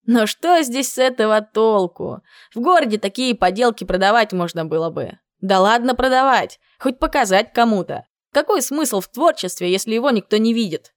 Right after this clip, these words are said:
Осточертело тоже". "А почему ты все свои поделки в колдырях хранил, а не здесь? Представляешь, к тебе в избу зашёл бы кто-нибудь,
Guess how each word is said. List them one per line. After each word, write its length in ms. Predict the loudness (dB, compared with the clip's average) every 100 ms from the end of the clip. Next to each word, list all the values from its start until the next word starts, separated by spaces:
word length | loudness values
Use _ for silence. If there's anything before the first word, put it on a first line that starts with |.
| _ _ -8
Осточертело 1040 | -6 -2 -2 -2 -4 _ -6 0 2 2
тоже". 580 | -2 -6 -6 -6 -10 -14 _ _ _ _ _ _
"А 80 | -6
почему 400 | -4 -2 2 2
ты 120 | 0
все 200 | -2 -2
свои 220 | 0 0 0
поделки 640 | -2 2 2 2 -4 -10
в 100 | -6
колдырях 480 | 0 2 4 4 2
хранил, 360 | 0 2 2 2
а 60 | 2
не 140 | 2
здесь? 400 | 0 -2 -2 -6 _ _ _
Представляешь, 640 | -6 -4 0 2 4 2 -2
к 60 |
тебе 220 | -2 0
в 120 | 0 0
избу 180 | 0 0
зашёл 380 | 0 2 2
бы 160 | 4 0
кто-нибудь, 600 | 0 -2 0 0 -4 -8